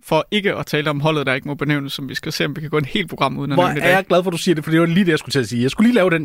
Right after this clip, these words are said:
Speaker 2: joke, at du er her for en gang skulle ikke for at snakke om et vis hold, som der bærer guld og lilla, eller guld og lilla, det må være guld.
Speaker 1: Det
Speaker 2: Guld, guld og lilla, eller en off-yellow? Jeg ved
Speaker 1: Jeg
Speaker 2: det
Speaker 1: plejer
Speaker 2: ikke.
Speaker 1: at sige off-yellow.
Speaker 2: Fint.
Speaker 1: Jeg synes, det er guld og lilla.
Speaker 2: Ja. Off-yellow og lilla, siger vi bare.
Speaker 1: Ja, lad os gøre det.
Speaker 2: Men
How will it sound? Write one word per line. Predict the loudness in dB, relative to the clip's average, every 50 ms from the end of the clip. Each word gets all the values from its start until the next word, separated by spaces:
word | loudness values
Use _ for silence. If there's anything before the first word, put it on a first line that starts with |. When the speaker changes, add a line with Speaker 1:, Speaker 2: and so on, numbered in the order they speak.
| 0 0
Speaker 2:
joke, | 0 0 -2
at | 0 0
du | 2
er | 2 2 0
her | -2
for | -2 0 -2 -2
en | 0
gang | 0 0 -2 -2 -2
skulle | -2 0 0 0
ikke | 2 2
for | 0 -2
at | 0
snakke | 2 0 0 0 -2 -2
om | 0 0 2 2 0 0 0
et | -2 -2 0 2
vis | 0 0 2
hold, | 2 0 0 0 -2
som | -2 -4 -2 0
der | -2 -2
bærer | 0 2 2 2 4 4 2 2 0 -2 -4 -8 -18 _ _
guld | 2 2 2 2 0
og | 0 2
lilla, | 2 2 2 0
eller | 0 -2 -4 -6 -8 _
guld | -2 -2 0 0 -4 -6 -6 -2
og | -2
lilla, | -2 0
det | 0 0 0
må | 2
være | 0 0
guld. | -2 -2 -2 -2 -2 -4 -4
Speaker 1:
Det | -2 2 2
Speaker 2:
Guld, | 2 2 2 0 0
guld | 0 2 2 2
og | 0
lilla, | -2 -2 0 0 0 0 0 -4 _ _
eller | -4 -2 -2 -2
en | -2 -4 -6 -2 2
off-yellow? | 2 2 2 0 -6 -6
Jeg | -2 0 2 2 2 0 -2 -4 _ _ -4 0
ved |
Speaker 1:
Jeg |
Speaker 2:
det | 0 2 2
Speaker 1:
plejer | 2 2 2
Speaker 2:
ikke. |
Speaker 1:
at | 2
sige | 0 -2 -2 -2
off-yellow. | -4 -6 -6 -8 -8 -8 -8 -10 -12 -14 _ _ _ _ _ _
Speaker 2:
Fint. | -2 -2 0 0
Speaker 1:
Jeg | -2 -2
synes, | -2 -4 -6
det | -6
er | -6
guld | -4 -4 -6 -6
og | -6 -10
lilla. | -10 -12 -12 -14 -14 -18 _ _ _ _
Speaker 2:
Ja. | -2 -2 -2 -4 -8 _ _ _ _ _ _ _ _ 0
Off-yellow | 0 0 0 2 0 2 4 4 4 2
og | 2
lilla, | 0 -4 -6 -8 -10 _ _ _ _ _ _ _ _
siger | -4 -2 -2
vi | -2 -4
bare. | -6 -8 -10 -10 -6 _
Speaker 1:
Ja, | -6 -6 -6 -10 _
lad | -16 -16
os | -14
gøre | -12 -12 -12
det. | -12 -14 _ _ _ -2
Speaker 2:
Men | 0 0 0